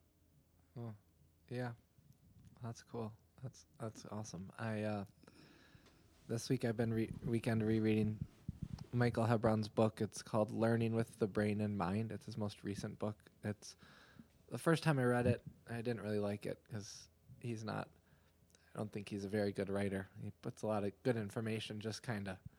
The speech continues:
jumbled together without <laughs> much kinda editing or anything. Um, but the second time going through it, I actually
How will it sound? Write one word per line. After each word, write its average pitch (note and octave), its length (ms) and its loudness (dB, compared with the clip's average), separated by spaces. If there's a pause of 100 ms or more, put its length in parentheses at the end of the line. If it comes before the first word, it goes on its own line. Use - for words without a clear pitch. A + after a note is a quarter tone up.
(400)
jumbled B2 400 4
together A#2 580 2
without A#2 400 0
<laughs> A#2 80 -4
much - 420 0
kinda B2 380 0
editing A2 460 0
or G#2+ 80 -2
anything. A2 500 -2 (100)
Um, G#2+ 320 0 (400)
but G#2 100 -4
the A2 60 -10
second G3 300 6
time D#3 160 6
going A#2 180 2
through G#2+ 180 0
it, G2+ 100 -2
I G#2 80 -2
actually G2 360 -4